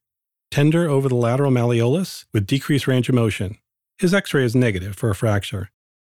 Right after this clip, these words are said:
He's diagnosed with a grade two lateral ankle sprain. He states his ankle pain is severe and that he got some relief when he took his wife's oxycodone tablets.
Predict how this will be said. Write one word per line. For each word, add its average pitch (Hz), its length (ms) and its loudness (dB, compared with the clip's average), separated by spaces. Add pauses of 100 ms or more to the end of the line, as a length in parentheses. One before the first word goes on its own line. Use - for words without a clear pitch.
(200)
He's 113 180 0
diagnosed 135 640 0
with 107 100 -2
a 110 40 0
grade 120 420 0
two 123 260 2
lateral 110 460 2
ankle 107 240 0
sprain. 95 420 -4 (720)
He - 140 -4
states 214 320 0
his 135 120 0
ankle 151 220 0
pain 147 200 2
is 110 100 0
severe 113 520 -2 (200)
and 123 100 2
that 127 80 2
he 127 60 0
got 131 180 0
some 202 240 0
relief 113 300 0
when 127 80 2
he 123 40 0
took 139 180 -4
his 120 120 -2
wife's 117 300 0
oxycodone 123 580 0
tablets. 95 540 -6